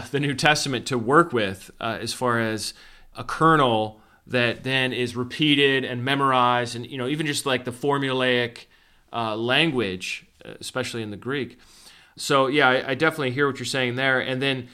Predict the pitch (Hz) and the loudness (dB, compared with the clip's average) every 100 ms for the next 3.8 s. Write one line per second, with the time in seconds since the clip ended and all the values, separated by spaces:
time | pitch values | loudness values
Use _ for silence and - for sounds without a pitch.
0 | - - 170 160 160 175 175 170 147 123 | -16 4 6 6 6 6 8 8 6 4
1 | 170 143 - - - _ _ 135 135 135 | 2 2 -4 -6 -10 _ _ 0 0 2
2 | 131 123 - 170 170 165 160 156 143 151 | -2 -4 2 4 6 6 4 0 -2 -2
3 | 147 - 151 147 143 139 135 | -2 -4 -2 0 0 -2 -4